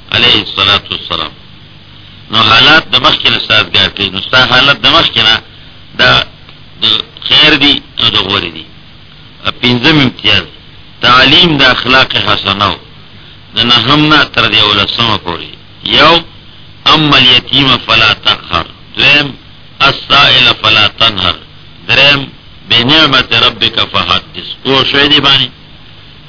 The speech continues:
ښه مخې ته کوه، پریشانې مه مخې ته کوه. تکلیف مه مخې ته کوه.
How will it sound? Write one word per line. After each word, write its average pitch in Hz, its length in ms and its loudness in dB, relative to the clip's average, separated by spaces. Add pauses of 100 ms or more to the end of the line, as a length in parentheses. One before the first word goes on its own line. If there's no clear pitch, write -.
ښه 180 160 2
مخې 143 300 2
ته 120 180 0
کوه، 120 420 4
پریشانې 117 720 -2
مه 135 80 0
مخې 127 340 -2
ته 98 80 -2
کوه. 87 280 -4 (840)
تکلیف 131 440 0
مه 139 160 0
مخې 147 280 0
ته 110 140 -2
کوه. 92 320 0